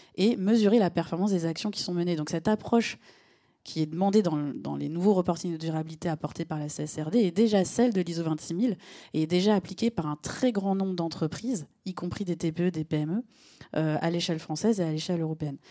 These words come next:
Donc déjà se rassurer sur ça et, et peut-être rassurer les entreprises qui voient arriver la C S R D comme une, une énorme contrainte, leur dire : « Mais vous faites déjà en fait des choses là-dessus,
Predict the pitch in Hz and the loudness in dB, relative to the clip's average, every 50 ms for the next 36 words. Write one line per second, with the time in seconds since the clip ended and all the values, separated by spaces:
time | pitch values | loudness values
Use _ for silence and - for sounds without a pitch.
0 | - _ - 156 156 160 170 202 208 - 180 165 160 175 180 180 - 190 185 180 | -20 _ -8 -6 -4 2 2 2 4 4 2 2 2 2 0 0 0 0 0 0
1 | 180 - 160 151 - - 208 233 254 240 190 160 156 - - - - 160 - 196 | -2 -4 -4 -4 0 0 2 2 2 0 0 -2 -4 -4 -6 -8 -6 -2 0 -2
2 | 196 - - 170 190 185 - - 185 180 190 185 175 165 160 160 160 156 - 170 | -2 -2 -4 -4 -4 -2 0 0 0 2 2 0 0 -2 -2 -4 -4 -4 -4 -6
3 | 165 - - 202 196 160 156 - - - - - - _ - - 165 160 165 202 | -4 -2 -4 -4 -4 -4 -6 -8 -14 -20 -20 -20 -18 _ -12 -10 -8 -2 4 6
4 | 214 208 202 185 202 190 202 202 175 160 160 - 175 170 170 - 175 170 175 185 | 6 6 6 6 6 6 6 4 4 2 2 0 0 0 0 0 -2 0 2 0
5 | 196 190 - 170 165 160 156 - - - - - _ - - 160 160 156 - - | 0 2 2 0 -2 -2 -6 -10 -12 -20 -20 -20 _ -8 -6 -4 -4 -6 -6 -6
6 | 160 160 156 165 185 202 208 220 214 208 196 190 - 202 185 170 - - 185 226 | -6 -4 0 2 2 2 4 2 2 2 0 -2 -2 -2 -2 -2 -2 0 0 0
7 | 262 - 180 170 160 160 160 196 247 233 196 180 170 170 185 - - 226 220 185 | 0 0 -2 0 0 0 0 0 0 2 2 0 -2 -2 -2 0 0 0 0 0
8 | 170 185 175 185 240 240 175 156 151 - - 160 151 147 - 156 151 - - 170 | -2 -2 -2 0 0 -2 -2 -4 -6 -6 -6 -6 -6 -6 -8 -10 -10 -6 -4 -4
9 | 160 151 - 151 151 147 - - - 220 277 | -4 -4 -4 -4 -6 -6 -6 -4 -2 -2 -2